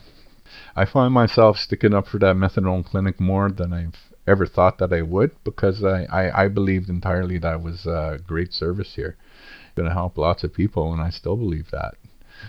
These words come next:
I'm in circles with other people sometimes, and they have their own perceptions of that place.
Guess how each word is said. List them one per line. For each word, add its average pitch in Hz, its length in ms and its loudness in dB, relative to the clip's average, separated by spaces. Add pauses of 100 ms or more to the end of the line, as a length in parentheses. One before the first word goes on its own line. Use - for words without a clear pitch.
(160)
I'm 127 220 2
in 110 100 4
circles 92 540 0
with 87 180 0
other 87 220 0
people 101 360 0
sometimes, 85 720 -4
and 87 160 -2
they 92 140 2
have 90 240 2
their 85 180 -2
own 90 220 -2
perceptions 80 680 -6
of 80 120 -4
that 82 220 -4
place. - 460 -8